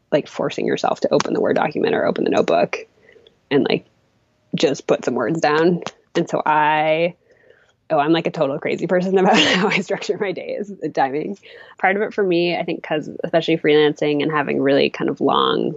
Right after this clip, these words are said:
loose deadlines can be really, can, I need some structure in my day to make it work. So I give myself a commute. I go for, like, my little walk around the neighborhood.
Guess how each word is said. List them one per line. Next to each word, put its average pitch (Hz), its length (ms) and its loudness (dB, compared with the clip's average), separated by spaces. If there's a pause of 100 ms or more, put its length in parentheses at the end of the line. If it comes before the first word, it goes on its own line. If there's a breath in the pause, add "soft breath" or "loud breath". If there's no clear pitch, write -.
loose 143 260 2
deadlines 147 760 -2
can 147 180 -2
be 151 140 -2
really, 131 460 0 (1120 soft breath)
can, 185 240 2 (400)
I 165 100 2
need 160 160 4
some 151 100 -2
structure - 320 -2
in 175 140 4
my 185 120 2
day 196 300 2
to - 140 -6
make 151 200 -4
it - 100 -6
work. 165 380 -2
So - 120 -6
I - 560 -4
give 151 140 -6
myself 208 280 -2
a 226 40 -16
commute. 170 460 2
I 151 80 -2
go - 140 -6
for, 175 160 -4
like, - 200 -2
my - 100 -2
little - 200 0
walk - 220 0
around - 180 0
the 196 60 2
neighborhood. 170 640 0